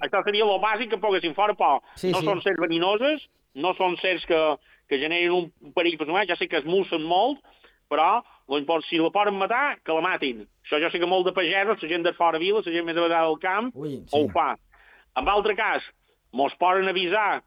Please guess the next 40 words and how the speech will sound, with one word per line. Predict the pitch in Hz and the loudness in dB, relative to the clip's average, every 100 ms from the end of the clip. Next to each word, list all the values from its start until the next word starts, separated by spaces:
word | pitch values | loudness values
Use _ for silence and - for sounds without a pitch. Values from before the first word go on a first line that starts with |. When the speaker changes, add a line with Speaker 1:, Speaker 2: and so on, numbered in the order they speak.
| _ _ _ | _ _ _
Speaker 1:
a | |
les | 120 147 | -2 2
administracions, | 135 131 135 123 135 170 208 233 202 | 2 2 -2 -6 -6 0 0 0 -2
en | |
el | 156 - | -6 -2
cofip, | 156 208 214 254 _ _ _ _ | -2 0 -2 -4 _ _ _ _
perquè | 160 165 185 196 190 151 | -2 0 2 0 0 -4
instal·lem, | 135 160 165 170 185 214 | -2 0 2 2 0 -4
eh, | - 135 139 139 135 | -6 -2 2 4 2
trampes. | 190 233 208 143 - - _ _ _ _ - | 0 -2 0 0 -2 -10 _ _ _ _ 0
Eh, | 135 143 147 147 143 143 139 139 139 135 135 135 131 | 2 4 4 4 4 4 2 0 -4 -18 -18 -18 -6
lo | 139 143 | -2 0
que | |
passa | 143 175 202 | 0 0 -2
que | 202 196 | -2 -2
la | - | -2
serp | 202 202 226 | -2 -4 -4
se | - | -4
mou, | 170 233 175 127 - _ | 0 2 2 -2 -12 _
i | - 147 | -4 -2
a | |
lo | 151 | 0
millor | 156 165 180 | 0 0 0
entre | 190 | -2
els | 180 | -2
temps | 226 202 170 - | -2 -2 -4 -6
que | - 139 | -6 -2
s'ha | 175 | -2
vist | 190 - | -2 -2
la | 190 | -2
serp | 190 143 131 _ _ _ - | 0 0 -2 _ _ _ -6
i | 135 | -4
el | 135 | -2
temps | 190 165 | -2 0
que | 170 | 0
de | |
reacció, | 170 180 175 - 202 190 | 2 2 -2 0 0 0
que | 151 | 0
poden | 156 156 | 0 0
ser | 180 175 143 | 0 0 -2